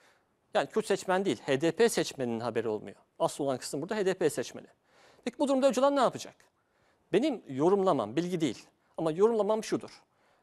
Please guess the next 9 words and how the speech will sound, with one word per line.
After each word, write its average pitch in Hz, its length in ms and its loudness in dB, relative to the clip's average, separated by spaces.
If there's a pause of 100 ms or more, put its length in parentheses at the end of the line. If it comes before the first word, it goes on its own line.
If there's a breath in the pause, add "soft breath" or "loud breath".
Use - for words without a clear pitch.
Öcalan 220 400 2
bakıyor 226 260 0
ki 202 140 -6 (120)
avukatları, 208 640 2
kendi 175 320 0
avukatları 151 640 -2 (260 soft breath)
kendi 208 320 0
açıklamasını 220 640 0
duyurmamışlar. 151 720 -2